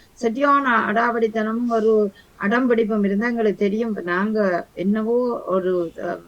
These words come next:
பிழை விட்டுட்டோம், அல்லது ஏன் இவன் இப்படி அவசரப்படுறான், ஏன் இப்படி அடம் பிடிக்கிறான்ன்றதை அந்த கடையில போய் நின்றா தான் எங்களுக்கு தெரிய வருது. அப்ப எங்களுக்கு தெரியும், நாணய கயிறை நாங்கள் தான் வச்சிருக்க வேணும்.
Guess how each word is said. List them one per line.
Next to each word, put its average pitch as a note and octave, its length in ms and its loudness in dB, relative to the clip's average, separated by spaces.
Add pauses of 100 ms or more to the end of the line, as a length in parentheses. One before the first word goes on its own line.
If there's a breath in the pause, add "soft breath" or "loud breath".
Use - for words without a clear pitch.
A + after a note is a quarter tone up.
(260)
பிழை G#3+ 160 0
விட்டுட்டோம், G3 560 0
அல்லது A#3 440 0 (300 loud breath)
ஏன் C#4 240 4
இவன் C4 180 0
இப்படி A3 440 2
அவசரப்படுறான், F#3+ 1120 -2
ஏன் A3+ 180 -2
இப்படி G3+ 420 2 (220)
அடம் A3+ 360 2
பிடிக்கிறான்ன்றதை F#3+ 680 0
அந்த C4+ 360 -2
கடையில A3+ 360 4
போய் G3+ 220 2
நின்றா F#3+ 280 0
தான் A#3+ 160 -4
எங்களுக்கு A3+ 320 -2
தெரிய A3 300 0
வருது. G3+ 380 0 (400 loud breath)
அப்ப G#3 300 0
எங்களுக்கு C4+ 400 2
தெரியும், G3+ 460 0 (140)
நாணய A#3+ 400 0
கயிறை A3+ 420 0
நாங்கள் A3 380 0
தான் A#3 180 -4
வச்சிருக்க F3+ 480 -2
வேணும். D#3+ 320 -2